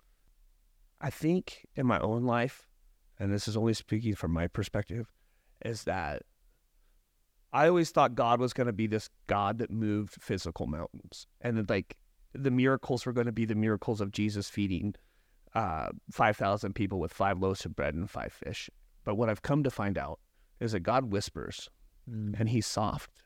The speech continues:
Speaker 1: and he's subtle. And, um, the miracles that we see, um, are the reason I'm sitting here today talking to you, right?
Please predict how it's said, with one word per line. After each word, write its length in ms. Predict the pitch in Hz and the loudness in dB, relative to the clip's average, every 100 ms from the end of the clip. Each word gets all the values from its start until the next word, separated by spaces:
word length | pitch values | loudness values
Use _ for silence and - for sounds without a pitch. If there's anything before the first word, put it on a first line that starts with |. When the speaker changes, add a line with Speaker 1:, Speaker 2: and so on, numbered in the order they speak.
| _ | _
Speaker 1:
and 180 | - 78 | -4 -2
he's 120 | - | -2
subtle. 400 | - 85 - - _ - - - - - | 0 -2 -2 -10 _ -20 -20 -20 -20 0
And, 540 | 123 104 92 87 - - _ - - _ - _ _ _ | 2 4 2 0 -4 -12 _ -20 -20 _ -20 _ _ _
um, 560 | 110 92 82 78 71 - - - _ - _ _ _ _ _ - _ _ _ _ - _ _ _ | -2 -2 -2 -4 -6 -12 -20 -20 _ -20 _ _ _ _ _ -20 _ _ _ _ -20 _ _ _
the 160 | 113 110 | -4 0
miracles 640 | 120 135 - - 113 104 | 4 4 4 2 0 2
that 200 | 110 - | 0 0
we 120 | 101 | -2
see, 720 | 92 - - 131 131 117 110 - - - - - - _ | -2 -4 0 2 2 2 -2 -6 -18 -20 -20 -20 -20 _
um, 380 | 101 95 90 80 - - _ _ _ - | -4 -2 -2 -4 -8 -20 _ _ _ -2
are 80 | 107 | 0
the 80 | 95 | 4
reason 260 | 104 98 | 2 2
I'm 80 | 98 | -2
sitting 260 | - 101 95 | -2 -2 0
here 180 | 92 71 | 0 -4
today 300 | 69 73 65 | -2 -4 -4
talking 380 | - 87 76 71 | -6 -6 -6 -4
to 60 | |
you, 220 | 58 82 - - - - _ _ - - - - - | -6 -8 -12 -20 -20 -20 _ _ -20 -20 -20 -20 -18
right? 340 | 87 98 104 | -2 0 0